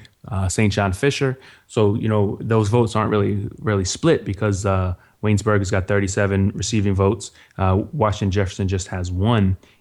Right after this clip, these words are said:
And, uh, and Thomas More lost almost all of its, uh, you know, dropping out from the top twenty-three, uh, from, from being ranked twenty-three. In fact, they, they didn't get any votes this, this week.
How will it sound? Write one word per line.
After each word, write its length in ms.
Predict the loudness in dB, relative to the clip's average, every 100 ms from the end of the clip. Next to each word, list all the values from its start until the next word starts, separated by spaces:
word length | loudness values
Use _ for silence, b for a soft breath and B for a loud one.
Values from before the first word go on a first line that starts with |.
| -8
And, 260 | -4 -2 0
uh, 220 | -2 -4
and 480 | -6 -6 -4 -6 -4
Thomas 380 | 0 0 2 2
More 200 | 2 2
lost 320 | 2 0 0
almost 300 | 0 2 2
all 220 | 0 2
of 80 | 2
its, 260 | 0 -2
uh, 340 | -4 -2 -4 -8 -16 -10
you 100 | -6
know, 160 | -4
dropping 360 | -2 -2 0 0
out 200 | 0 -2
from 100 | -2
the 80 | -2
top 240 | -2 -4
twenty-three, 680 | -2 -2 -2 0 0 0 -4 b b b -2
uh, 140 | -2
from, 380 | 2 2 2 0 _ -10
from 260 | -2 0
being 220 | 2 2
ranked 300 | 2 0 -2
twenty-three. 480 | -6 -6 -6 -4 -4
In 60 | -4
fact, 220 | -4 -6
they, 60 | -6
they 280 | -6 -2 0
didn't 140 | 2
get 120 | 2
any 160 | 4 2
votes 300 | 0 -4 -6
this, 180 | -10 -8
this 260 | -6 -6
week. 300 | -6 -8 -10